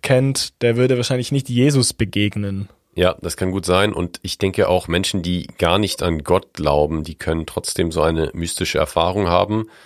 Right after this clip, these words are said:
Speaker 2: bei der sie das Gefühl haben, eine höhere Wahrheit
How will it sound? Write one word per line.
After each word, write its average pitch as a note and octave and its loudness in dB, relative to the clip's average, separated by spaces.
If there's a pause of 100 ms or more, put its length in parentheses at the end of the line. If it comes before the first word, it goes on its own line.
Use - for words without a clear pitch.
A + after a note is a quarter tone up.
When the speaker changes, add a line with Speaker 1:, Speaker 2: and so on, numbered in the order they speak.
(260)
Speaker 2:
bei D#2+ 0 (140)
der F2+ 4
sie F2 -4
das F#2 -6
Gefühl F2+ -2
haben, F2 2 (480)
eine E2+ 0
höhere F2 0
Wahrheit D#2+ 0